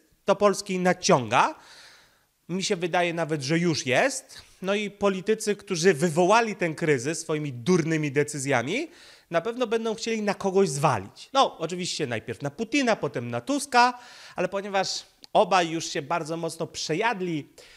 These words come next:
e, opinii publicznej, to prawdopodobnie z-, będą szukać nowego winnego i tym winnym może być Rada Polityki Pieniężnej,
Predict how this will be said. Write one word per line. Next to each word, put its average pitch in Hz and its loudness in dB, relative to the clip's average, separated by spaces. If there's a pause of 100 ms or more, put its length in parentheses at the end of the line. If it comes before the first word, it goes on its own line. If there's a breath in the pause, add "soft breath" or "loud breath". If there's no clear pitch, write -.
(240 loud breath)
e, 131 2
opinii 175 -2
publicznej, 302 -4
to 285 0 (120)
prawdopodobnie 190 0 (220)
z-, 143 -12
będą 170 -4
szukać 160 -4
nowego 156 0
winnego 247 -2
i 349 -2
tym 269 0
winnym 208 -2
może 160 0
być 143 -4
Rada 147 2
Polityki 131 -6
Pieniężnej, 254 0